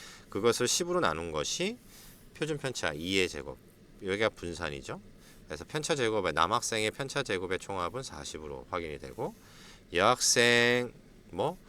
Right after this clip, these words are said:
편차 제곱의 총합은 역시 마찬가지 편차 제곱의 총합을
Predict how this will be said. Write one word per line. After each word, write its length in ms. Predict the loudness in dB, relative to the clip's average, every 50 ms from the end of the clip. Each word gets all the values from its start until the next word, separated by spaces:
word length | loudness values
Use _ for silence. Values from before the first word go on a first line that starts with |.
| -20 -20 -20 -12 -6
편차 240 | -4 -4 0 0 2
제곱의 320 | 2 2 2 2 0 0
총합은 640 | -2 -2 -2 0 0 0 0 0 -2 -2 -4 -6 -6 -8
역시 180 | -8 -6 -4 -2
마찬가지 400 | -2 -2 -2 -2 0 0 0 0
편차 300 | -2 -4 -6 -2 0 0
제곱의 360 | 2 2 2 2 2 0 0
총합을 560 | 0 -2 0 2 2 2 2 2 -2 -2